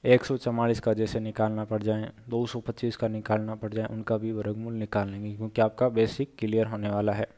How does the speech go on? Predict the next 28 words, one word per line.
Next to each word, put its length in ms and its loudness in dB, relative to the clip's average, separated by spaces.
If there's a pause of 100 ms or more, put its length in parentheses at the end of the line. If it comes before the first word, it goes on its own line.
(760)
करना 300 0
क्या 200 0
है, 220 -2 (360)
इसको 600 -4 (420)
अपने 340 -4
अभाज्य 460 4
संख्याओं 420 -4 (140)
से 180 -6
भाग 260 4
देना। 200 -6
अभाज्य 320 4
गुणनखंड 440 0
का 100 2
मतलब 280 -2
क्या 180 -2
है? 140 -6 (560)
किसी 260 -4
भी 140 -4
संख्या 400 0
को 200 -4 (1040)
अभाज्य 680 4
संख्या 400 -2
के 200 -4
गुणा 280 -4
के 160 -6
रूप 200 -8
में 80 -6
लिखना। 340 -10